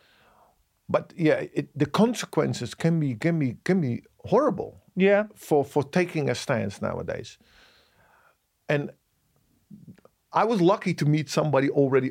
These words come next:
Speaker 1: on a very, very, very early age to say to me, "Look, don't get involved
Speaker 2: Yeah.
Speaker 1: in those. Just play good football for us. That is the
Speaker 2: But
Speaker 1: best
Speaker 2: you
Speaker 1: thing
Speaker 2: did,
Speaker 1: you can
Speaker 2: but,
Speaker 1: do."
Speaker 2: but you did have strong opinions. When we, when we went into covid and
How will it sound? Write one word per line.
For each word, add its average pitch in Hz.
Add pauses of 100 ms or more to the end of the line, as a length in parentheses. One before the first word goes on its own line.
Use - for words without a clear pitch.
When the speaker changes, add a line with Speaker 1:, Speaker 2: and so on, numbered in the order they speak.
Speaker 1:
on 123
a 110
very, 175
very, 139
very 117 (220)
early 120
age 117 (580)
to 135
say 156
to 143
me, 135
"Look, 131
don't 147
get 160
involved 139
Speaker 2:
Yeah. 113
Speaker 1:
in 123
those. 107 (120)
Just -
play 156 (400)
good 151
football 117
for -
us. - (100)
That 120
is 123
the -
Speaker 2:
But 110
Speaker 1:
best 151
Speaker 2:
you 180
Speaker 1:
thing 165
Speaker 2:
did, 147
Speaker 1:
you 143
can 147
Speaker 2:
but, 113
Speaker 1:
do." 196
Speaker 2:
but 151
you 151
did 185
have 196
strong 160
opinions. 123 (500)
When 160
we, 165
when 165
we 185
went 165
into 147
covid 123 (680)
and 123